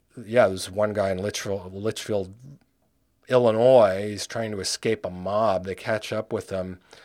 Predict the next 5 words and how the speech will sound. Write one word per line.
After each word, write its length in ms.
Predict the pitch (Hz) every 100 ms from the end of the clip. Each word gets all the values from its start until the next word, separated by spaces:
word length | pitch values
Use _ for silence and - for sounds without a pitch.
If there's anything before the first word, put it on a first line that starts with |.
| - _ _ _
and 160 | 104 98
the 40 | 95
mob 460 | 101 110 107 98 - _ _ _ _ _
drapes 520 | - 104 104 110 -
a, 80 | -